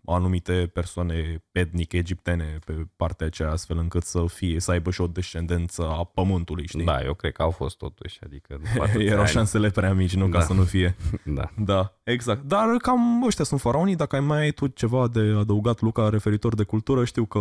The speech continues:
Speaker 1: a fost o discuție destul de vastă, dar
Speaker 2: Da, da, cred că a fost și ușor, uh, concentrată, măcar în zona Egiptului antic.
Speaker 1: Mhm.
Speaker 2: Eu cred că am, că am terminat așa, odată cu căderea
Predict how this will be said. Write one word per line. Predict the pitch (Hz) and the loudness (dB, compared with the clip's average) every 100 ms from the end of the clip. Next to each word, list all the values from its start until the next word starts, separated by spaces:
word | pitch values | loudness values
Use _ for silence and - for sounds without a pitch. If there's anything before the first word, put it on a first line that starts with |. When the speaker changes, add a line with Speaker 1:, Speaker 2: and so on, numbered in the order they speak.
| 98 | 0
Speaker 1:
a | |
fost | 98 110 - | 0 -2 -2
o | |
discuție | 104 107 107 - | -2 -2 -4 -2
destul | 98 98 110 92 | -2 0 0 0
de | |
vastă, | 90 127 151 - | 0 0 -2 -8
dar | 143 147 147 147 151 165 - _ _ _ _ 349 349 - | -6 -2 0 0 -2 -6 -10 _ _ _ _ -10 -8 -2
Speaker 2:
Da, | 87 76 - | 0 0 -4
da, | - 147 170 | -4 -2 -2
cred | 185 | -4
că | - | -4
a | |
fost | 170 123 - | -2 -2 -2
și | 82 | -4
ușor, | 80 69 | -4 -4
uh, | 82 71 78 - | -6 -8 -10 -6
concentrată, | 82 76 73 71 71 - 69 | -4 -2 -2 0 -2 -2 -2
măcar | 76 73 - 71 | -2 -2 -2 -2
în | 71 | -2
zona | 73 71 69 | -4 -4 -4
Egiptului | 71 73 73 - 69 | -4 -6 -10 -8 -8
antic. | 69 69 82 87 - _ _ | -6 -8 -8 -12 -14 _ _
Speaker 1:
Mhm. | 107 101 90 95 | -2 0 0 -2
Speaker 2:
Eu | 170 | -4
cred | 170 165 | -4 -2
că | 170 | 0
am, | 170 170 | 0 0
că | - | -2
am | 175 | -4
terminat | - 170 170 73 73 | -2 0 0 -2 -4
așa, | 73 - 73 - | -6 -4 -6 -2
odată | 80 80 - 76 | 0 0 0 -4
cu | - 73 | -4 -8
căderea | - 80 76 71 71 69 | -4 -2 0 0 0 0